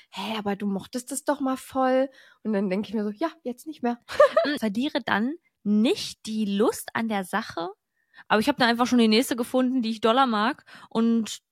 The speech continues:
Speaker 2: manchmal greife ich ja dann Dinge auch wieder auf, zum Beispiel das Stricken oder das Häkeln.
Speaker 1: Mhm.
Speaker 2: So, dann fange ich halt irgendwann nochmal an.
Speaker 1: Ja.
Speaker 2: Vielleicht lasse ich dann im nächsten Winter das Fußball sein, Fußball sein, aber dann im, ne-, im, im nächsten Sommer, jetzt kommt erstmal der Sommer. Ich freue mich riesig auf den Sommer.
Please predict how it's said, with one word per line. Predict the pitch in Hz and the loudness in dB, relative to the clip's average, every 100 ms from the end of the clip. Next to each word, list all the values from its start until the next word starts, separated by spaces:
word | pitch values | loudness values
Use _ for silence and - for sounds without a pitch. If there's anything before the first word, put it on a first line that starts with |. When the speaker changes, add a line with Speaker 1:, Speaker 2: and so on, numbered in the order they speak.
| - | -4
Speaker 2:
manchmal | 233 277 339 262 | -2 0 0 2
greife | 240 277 | 2 2
ich | 302 | 0
ja | |
dann | 254 240 | 0 0
Dinge | 247 269 | 2 2
auch | 240 | 0
wieder | 240 233 214 | 0 0 2
auf, | 214 196 - | 0 -2 -4
zum | 233 | -4
Beispiel | 226 - | -4 -6
das | 214 | -10
Stricken | - 233 220 | -8 -6 -2
oder | 196 | -2
das | 196 - | -2 -4
Häkeln. | 226 214 - 180 | -4 -4 -6 -4
Speaker 1:
Mhm. | 214 214 247 | -4 -4 -8
Speaker 2:
So, | _ - 202 | _ -12 -8
dann | 220 220 220 220 _ _ _ _ _ | -4 -2 -4 -8 _ _ _ _ _
fange | - 254 247 | -10 -4 -2
ich | |
halt | 240 | -2
irgendwann | - 233 220 | -4 -4 -4
nochmal | 226 226 | -4 -6
an. | - 185 185 | -6 -8 -6
Speaker 1:
Ja. | 277 233 _ | -4 -4 _
Speaker 2:
Vielleicht | - 247 254 - | -4 0 0 -2
lasse | 247 254 | -6 -6
ich | - | -6
dann | 226 | -2
im | 220 | -2
nächsten | 226 233 - 226 | -2 -4 -4 -4
Winter | 233 240 | -2 -2
das | 226 | -6
Fußball | - 247 - 226 214 | -8 -12 -4 -2 0
sein, | 214 214 220 220 | 0 0 0 -2
Fußball | 220 320 - 254 | -2 -4 -2 -2
sein, | 220 180 180 | 0 -2 -2
aber | 190 180 185 - _ _ _ | -2 -2 -4 -6 _ _ _
dann | 247 294 311 | -10 -10 -8
im, | 226 226 | -4 -2
ne-, | 220 - | -4 -4
im, | 233 220 208 - | -2 -2 -6 -10
im | - 220 220 | -4 0 2
nächsten | 226 370 - 320 | 2 0 -4 -2
Sommer, | 311 427 440 _ _ | -2 -2 -6 _ _
jetzt | 226 - | -8 -4
kommt | 202 | -6
erstmal | 175 170 | -6 -8
der | 165 175 | -4 -2
Sommer. | 165 156 156 - | -2 -6 -8 -14
Ich | - | -10
freue | 165 | -8
mich | 165 - | -8 -4
riesig | 202 160 | -6 -6
auf | 165 | -10
den | 180 | -12
Sommer. | 180 185 | -12 -14